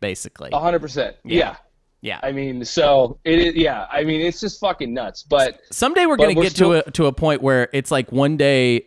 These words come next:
Speaker 1: it's gonna show up on the news and it's gonna, it's gonna be such a,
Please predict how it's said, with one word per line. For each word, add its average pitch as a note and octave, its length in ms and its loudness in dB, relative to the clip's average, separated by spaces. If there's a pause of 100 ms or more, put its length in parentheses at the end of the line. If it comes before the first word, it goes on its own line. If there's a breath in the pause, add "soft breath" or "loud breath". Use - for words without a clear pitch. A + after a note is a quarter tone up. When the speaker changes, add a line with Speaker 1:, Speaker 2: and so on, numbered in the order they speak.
(120)
Speaker 1:
it's C3+ 160 -6
gonna C#3+ 140 0
show C#3+ 180 0
up C#3 120 0
on C3 100 0
the A#2 40 0
news A#2 460 2
and B2 140 -2
it's - 100 -10
gonna, A#2 320 -2
it's D#3 160 2
gonna D#3 160 -2
be C3 220 0 (120)
such - 280 -4
a, G#2+ 180 -2